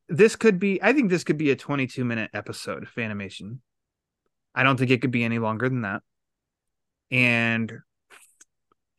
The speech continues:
maybe they do that as, like, a D C animated short after. Yeah.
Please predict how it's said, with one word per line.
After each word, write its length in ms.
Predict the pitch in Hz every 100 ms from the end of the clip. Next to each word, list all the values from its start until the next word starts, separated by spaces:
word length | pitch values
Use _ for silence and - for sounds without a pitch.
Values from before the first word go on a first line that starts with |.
| -
maybe 220 | 127 165
they 140 | 196 143
do 180 | 123
that 180 | 123 113
as, 140 | 120 117
like, 140 | 110
a 60 | 104
D 240 | 113 110
C 320 | - 117 107
animated 460 | 107 113 110 98 98
short 460 | - 117 107 95 _
after. 380 | 117 107 - -
Yeah. 320 | 120 110 92